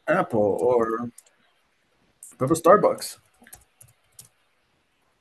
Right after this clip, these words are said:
Right, Starbucks es una que nos gusta alcista, que, right, miren cómo tenemos los shrinking, uh, retracements. Pensamos que va a romper,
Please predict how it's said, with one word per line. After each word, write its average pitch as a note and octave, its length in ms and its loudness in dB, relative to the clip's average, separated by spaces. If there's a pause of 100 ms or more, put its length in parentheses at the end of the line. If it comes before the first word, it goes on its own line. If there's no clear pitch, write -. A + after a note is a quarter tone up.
(1900)
Right, C3 160 -6
Starbucks F3 400 4
es F#3+ 60 4
una F3+ 160 4
que E3+ 80 2
nos D3+ 160 2
gusta D#3 580 4 (360)
alcista, B2 580 -6 (100)
que, A2+ 240 -6 (2500)
right, C#3+ 220 0
miren C#3 180 -4
cómo D3+ 140 -2
tenemos D3+ 280 4
los C#3 220 2
shrinking, D3+ 920 0 (440)
uh, A2+ 280 -6
retracements. E3+ 1040 -2 (1400)
Pensamos C#3 360 -2
que C#3 80 -6
va C#3 60 -2
a C3+ 40 0
romper, C3 500 -4